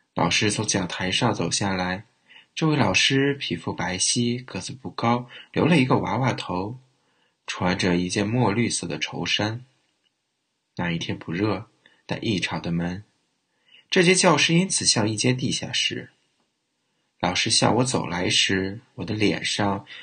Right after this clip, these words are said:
也感到一阵逐渐逼近的热力。据说，沙漠上的响尾蛇夜里用脸来看东西。这种爬虫天黑以后眼睛什么都看不见，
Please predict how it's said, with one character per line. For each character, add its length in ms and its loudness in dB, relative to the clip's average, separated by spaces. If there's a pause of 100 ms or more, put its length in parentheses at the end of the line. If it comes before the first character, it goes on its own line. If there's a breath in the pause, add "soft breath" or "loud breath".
(140 loud breath)
也 120 4
感 220 0
到 160 6
一 140 4
阵 200 2
逐 300 0
渐 280 2
逼 220 0
近 180 0
的 100 -2
热 300 0
力。 280 -8 (1000)
据 180 -6
说， 480 0 (460 loud breath)
沙 240 6
漠 160 6
上 140 4
的 40 6
响 340 6
尾 140 4
蛇 220 4
夜 220 6
里 120 2
用 180 4
脸 280 0
来 140 -8
看 260 -6
东 220 0
西。 320 -6 (1300)
这 120 2
种 140 4
爬 260 2
虫 220 0
天 240 4
黑 140 2
以 100 4
后 160 2
眼 280 2
睛 240 2
什 240 2
么 80 -2
都 100 -6
看 240 -6
不 80 -6
见， 340 -2